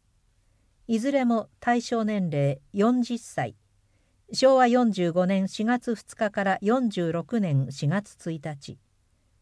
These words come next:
乳がん検診、女性のみ。大腸がん検診、いずれも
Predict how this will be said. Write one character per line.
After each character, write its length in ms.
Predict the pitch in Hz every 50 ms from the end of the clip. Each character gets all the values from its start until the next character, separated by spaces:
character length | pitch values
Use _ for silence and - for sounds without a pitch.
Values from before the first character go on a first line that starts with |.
| _ _ _ _ _ _ _ _ _ _ _ _ _ _ _ _ -
乳 240 | 196 220 269 302 277
が 140 | 294 285
ん 80 | 269 247
検 260 | - 254 240 208 185
診、 300 | - - 139 123 117 - - _ _ _ _ _ -
女 200 | 165 170 180 175
性 260 | 170 - 226 208 202
の 160 | 185 180 170
み。 180 | 151 139 - - _ _ _ _ _ _ _ _ _ _ _ _ _ _ _ _ _ _ _ _ _ _ _ _
大 200 | - 196 233 269
腸 280 | 277 - 294 285 269 247
が 160 | 247 247 240
ん 80 | 226
検 280 | 233 - 233 190 160 143
診、 260 | - - 135 120 - - _ _ _ _ _ _ _ _ _ _ _ _ _
い 100 | - 190
ず 140 | 170 185 185
れ 120 | 180 180
も 220 | 170 160 160 -